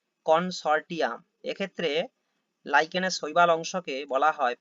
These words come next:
ফাইকোবায়ান্ট বলে। নেক্সট প্রশ্ন, ব্যাঙাচি বা শুক্রাণুর মতো দেখতে ভাইরাসের নাম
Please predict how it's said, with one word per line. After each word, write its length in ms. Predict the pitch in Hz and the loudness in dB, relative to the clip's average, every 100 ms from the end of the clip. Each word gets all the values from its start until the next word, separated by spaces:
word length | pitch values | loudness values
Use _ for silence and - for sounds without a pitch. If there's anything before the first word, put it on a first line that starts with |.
| - | -4
ফাইকোবায়ান্ট 680 | 156 180 175 175 151 135 120 107 | -2 -2 -2 0 2 2 -2 -8
বলে। 160 | 101 _ _ _ _ _ _ _ _ _ 143 | -10 _ _ _ _ _ _ _ _ _ -8
নেক্সট 180 | 156 - | -8 -4
প্রশ্ন, 240 | 180 - 135 160 - _ _ _ _ _ - | -6 -4 -6 -6 -10 _ _ _ _ _ -10
ব্যাঙাচি 680 | 131 147 160 190 190 233 262 220 135 | -2 2 6 4 4 -4 -8 -2 4
বা 140 | 139 156 - | 6 6 0
শুক্রাণুর 600 | 165 - - 196 208 214 | -10 -14 2 4 4 0
মতো 240 | 202 202 208 226 | -2 -2 -2 -2
দেখতে 340 | 240 - 190 147 - _ - - | -6 -6 -4 -4 -6 _ -20 -4
ভাইরাসের 540 | 139 165 175 175 185 139 | -2 2 2 2 -6 0
নাম 120 | 135 | -2